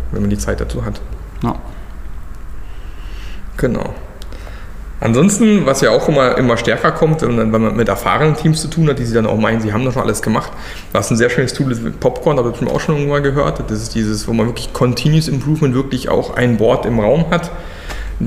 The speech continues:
Speaker 1: Ich weiß nicht mehr genau, für was genau die Akronyme alle stehen, aber P ist das Problem. Äh, O war, glaub ich, Options. Und dann das zweite P war,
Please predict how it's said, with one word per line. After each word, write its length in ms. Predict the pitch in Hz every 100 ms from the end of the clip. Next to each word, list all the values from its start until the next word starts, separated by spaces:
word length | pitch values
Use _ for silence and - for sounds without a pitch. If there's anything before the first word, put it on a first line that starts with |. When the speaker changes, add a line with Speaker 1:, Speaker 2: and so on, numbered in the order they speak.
| 107 -
Speaker 1:
Ich 260 | - - -
weiß 240 | 117 127
nicht 80 | 143
mehr 80 | 131
genau, 180 | 120 120
für 200 | 113 -
was 240 | 120 -
genau 160 | - 120
die 80 | 117
Akronyme 360 | - - 123 117
alle 120 | 110
stehen, 220 | - 139
aber 120 | 120 104
P 120 | 123
ist 160 | 127 123
das 100 | 110
Problem. 500 | 113 107 123 180 196 - - - - - - - - -
Äh, 260 | 120 117
O 260 | 113 131 147
war, 80 | 123
glaub 120 | 113
ich, 100 | 110
Options. 640 | - - - 208 202 - - - - - - - - -
Und 160 | 127
dann 120 | 117 113
das 120 | -
zweite 300 | 107 131 151
P 360 | - 143 135
war, 680 | 123 120 117 123 123 - -